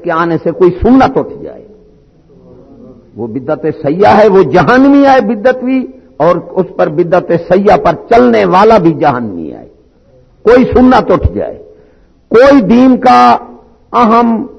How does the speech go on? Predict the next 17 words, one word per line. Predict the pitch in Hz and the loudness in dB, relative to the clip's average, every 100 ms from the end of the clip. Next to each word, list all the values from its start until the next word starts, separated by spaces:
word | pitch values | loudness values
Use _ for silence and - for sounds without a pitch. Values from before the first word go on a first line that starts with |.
| - | -6
فریضہ | 202 247 202 | 0 2 2
اٹھ | 220 190 - | 2 2 0
جائے، | 151 131 113 | 0 0 0
واجب | 127 226 226 226 208 | 0 2 2 2 2
اٹھ | - | 0
جائے، | 139 123 92 - - - _ _ _ _ _ _ _ _ _ _ _ | -2 -2 -4 -12 -20 -20 _ _ _ _ _ _ _ _ _ _ _
وہ | - 175 | -2 0
بدعت | 180 180 196 - 240 - | 2 0 0 2 0 2
سیاح | - 214 247 240 | 2 4 4 4
ہے | 240 233 | 4 4
اور | 156 - | 2 2
حرام | 175 135 98 | 2 0 -2
ہے۔ | - - _ _ _ _ _ _ _ _ _ _ _ _ _ _ _ _ _ _ _ _ _ _ _ | -10 -20 _ _ _ _ _ _ _ _ _ _ _ _ _ _ _ _ _ _ _ _ _ _ _
ایمان | 151 190 202 | -4 -2 -2
سے | 208 | -4
کہو | 196 196 202 170 | -2 0 0 0
مسلمانوں، | 170 147 143 135 160 | -2 -4 -6 -6 -8